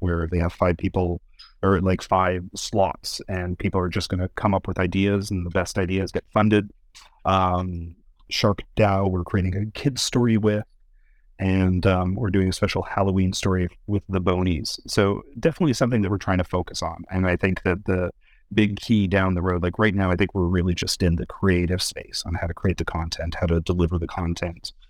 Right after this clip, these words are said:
um, mostly in a physical manner, 'cause I think that that's the real unique aspect within the crypto space right now that we're doing. Um, but ultimately, it's gonna be, how do you monetize this?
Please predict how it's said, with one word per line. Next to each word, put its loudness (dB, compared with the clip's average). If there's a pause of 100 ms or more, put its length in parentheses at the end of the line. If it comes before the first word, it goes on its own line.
(260)
um, 0
mostly 2
in 2
a -2
physical -4
manner, -2
'cause -8
I 2
think -4
that -2
that's -4
the -4
real -2 (380)
unique 4
aspect -4 (140)
within 0
the 2
crypto -2
space -6
right -4
now -2
that -2
we're -2
doing. 0 (480)
Um, 2 (440)
but 4 (260)
ultimately, 4
it's -6
gonna -2
be, 0
how -2
do 0
you 2
monetize -2
this? -14